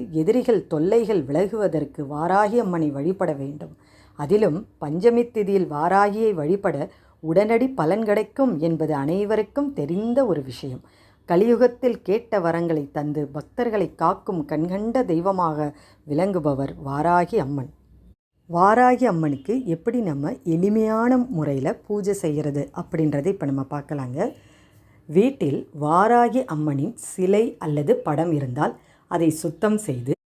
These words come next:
அலங்கரித்து கொள்ள வேண்டும். செம்பருத்தி அல்லது சிவப்பு நிற மலர்களால் அலங்கரிப்பது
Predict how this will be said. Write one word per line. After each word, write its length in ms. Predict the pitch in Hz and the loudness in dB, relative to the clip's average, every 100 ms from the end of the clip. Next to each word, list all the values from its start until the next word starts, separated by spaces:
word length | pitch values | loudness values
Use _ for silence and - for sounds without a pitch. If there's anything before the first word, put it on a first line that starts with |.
| _ _ 196 | _ _ 0
அலங்கரித்து 600 | 220 254 240 170 - 269 | 4 6 4 2 -2 0
கொள்ள 220 | 190 156 | 0 0
வேண்டும். 400 | 139 139 123 127 - _ _ - | -2 -4 -6 -10 -16 _ _ -12
செம்பருத்தி 720 | - 247 277 311 226 - 254 - | 2 6 6 6 4 0 -4 -6
அல்லது 340 | 180 151 156 269 | -4 -4 -2 -2
சிவப்பு 440 | 269 226 294 294 262 | -2 -2 -2 0 0
நிற 180 | 165 143 | 2 0
மலர்களால் 600 | 139 143 165 156 147 269 - | 0 0 0 2 2 0 -2
அலங்கரிப்பது 680 | 151 180 196 165 139 160 | -2 0 2 0 0 -6